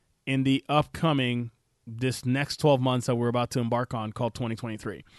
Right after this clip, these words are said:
One of the first ones, and I'm gonna get kind of rapid fire, and then I'll dive in here, um, once I come into the next, you know, segment. But rapid fire, the things that they're listing are the following.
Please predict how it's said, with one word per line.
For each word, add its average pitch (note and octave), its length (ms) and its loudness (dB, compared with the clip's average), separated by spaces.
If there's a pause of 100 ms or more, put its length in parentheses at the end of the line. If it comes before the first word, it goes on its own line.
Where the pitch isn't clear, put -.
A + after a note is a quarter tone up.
(460)
One D#3 220 6
of A#3 40 8
the G#3 60 8
first G3+ 320 4
ones, D3+ 140 4
and E3 60 8
I'm G3 40 6
gonna A3+ 180 6
get F#3 160 2
kind G#3 160 4
of F3 60 2
rapid D3+ 320 4
fire, D3 240 4
and C#3+ 100 4
then C3 120 2
I'll C#3+ 100 4
dive C#3 320 4
in B2+ 300 2 (320)
here, C#3 400 6
um, A#2+ 420 2
once C3 220 2
I C3 80 2
come C#3 260 -2
into C3 220 0
the A#2+ 80 2
next, - 340 -4
you C3 80 -2
know, A#2+ 120 -2
segment. B2+ 460 0 (380)
But D3 240 6 (100)
rapid D#3 320 4
fire, D3+ 400 6 (200)
the C#3 120 4
things F3 200 2
that D3 100 4
they're E3+ 160 10
listing D3+ 240 6
are C#3 80 2
the C3 60 0
following. G#2+ 420 0